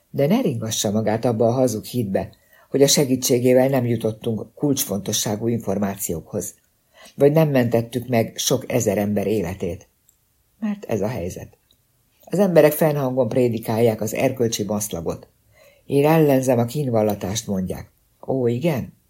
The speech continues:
Tegyük fel, hogy egy ezreket lemészároló, elvetemült gonosztevő kínvallatásával megmenthetjük a gyereked életét. Nos,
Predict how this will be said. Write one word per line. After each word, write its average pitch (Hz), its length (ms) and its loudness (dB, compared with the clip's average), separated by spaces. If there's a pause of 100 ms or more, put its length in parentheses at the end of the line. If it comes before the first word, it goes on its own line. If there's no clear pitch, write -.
(600)
Tegyük 214 280 -2
fel, 160 180 4
hogy 147 140 4
egy 147 120 4
ezreket 139 540 2
lemészároló, 113 880 0 (240)
elvetemült 123 680 4
gonosztevő 113 640 2
kínvallatásával 113 1040 0 (280)
megmenthetjük 139 640 2
a 151 40 6
gyereked 120 440 4
életét. 90 600 -2 (680)
Nos, 160 300 -2